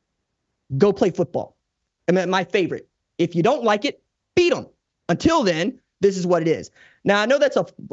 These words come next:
a long way from Tennessee versus the N C double A, but I think that that context was important for you to understand why we're talking about this stuff and what it's going to mean going into the future. Again, we're gonna talk about this more on Thursday as we dig deeper into unionization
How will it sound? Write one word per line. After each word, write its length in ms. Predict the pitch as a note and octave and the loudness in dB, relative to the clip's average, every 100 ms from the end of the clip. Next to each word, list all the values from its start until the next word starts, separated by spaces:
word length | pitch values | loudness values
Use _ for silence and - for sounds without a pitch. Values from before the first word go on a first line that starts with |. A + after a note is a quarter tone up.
| - | -2
a 100 | E3 | 0
long 440 | D#3+ F3 A3 F#3 | 2 0 0 0
way 340 | E3 F3 G3 G3 | 0 0 -2 -4
from 200 | F#3 D#3 | -2 -2
Tennessee 720 | - G#3+ F#3+ F#3+ F3+ F3+ F3 C3+ | -2 -2 -2 -2 -4 -2 -6 -2
versus 360 | E3+ F3+ F#3 | -2 0 -4
the 120 | D#3+ | -4
N 80 | F3+ | -4
C 100 | E3+ | -2
double 320 | F3 D#3+ D#3+ | -2 0 0
A, 280 | F3+ F#3 F#3 C3 _ - | 0 -2 -4 -14 _ 0
but 400 | F#3+ A#3 D#3+ - _ _ _ - | 2 2 -2 -8 _ _ _ 0
I 120 | F3+ | 0
think 240 | F3 A3+ | 0 0
that 100 | G3 | 0
that 160 | F#3+ E3+ | 0 -2
context 460 | - G3 F#3+ G3 E3 | -2 -2 -2 -4 -2
was 180 | F3 | -2
important 480 | D#3+ D#3 C4 A3+ G#3 | -2 -2 -2 -2 -2
for 60 | F3+ | 0
you 140 | C4 | 0
to 160 | E4+ - | 0 0
understand 400 | G3+ F#3 G3+ D#3+ | -4 -2 -2 0
why 140 | F#3 | 0
we're 120 | F3+ D#3+ | 0 0
talking 260 | F#3 E3+ | 0 0
about 220 | D#3 C#3+ | 0 0
this 140 | C#3 C3+ | -2 -2
stuff 260 | D#3+ D3 - - _ _ - | 0 0 -2 -18 _ _ 0
and 280 | G#3 G3+ | 0 2
what 180 | G#3+ C4 - | 2 0 -2
it's 200 | G#3+ - | -4 -2
going 240 | G#3+ F#3+ | -2 0
to 80 | F3 | -2
mean 220 | F#3 F3 | -2 0
going 220 | F3+ F3 | 0 -2
into 100 | D#3 | -4
the 100 | C#3 | -4
future. 260 | G3 F3 C3+ | -4 -2 -2
Again, 260 | F3 F#3 | 0 0
we're 100 | D#3+ | 0
gonna 140 | B3 A#3 | 0 0
talk 160 | G#3+ | -2
about 200 | G3+ F#3+ | 0 -2
this 100 | F3+ | -2
more 300 | E3+ F3+ F3+ | -2 -2 -2
on 220 | E3 D#3 C#3+ | -2 -2 -2
Thursday 680 | - A3 A#3 G#3+ D#3 F#2+ | 2 2 2 0 -4 -2
as 180 | - D#3+ | -6 -2
we 120 | E3+ | -2
dig 440 | C#3+ F#3 E3 C#3 - | 0 0 -2 -6 -2
deeper 340 | C#4 C#4 A3 | 0 0 -4
into 440 | D#3+ F3 D#3 F3 | -2 -4 -2 -4
unionization 920 | D#3 E3 G#3 F#3 E3+ E3 F3+ F3 D3+ | -2 -2 -2 -2 -2 -2 -2 -4 -6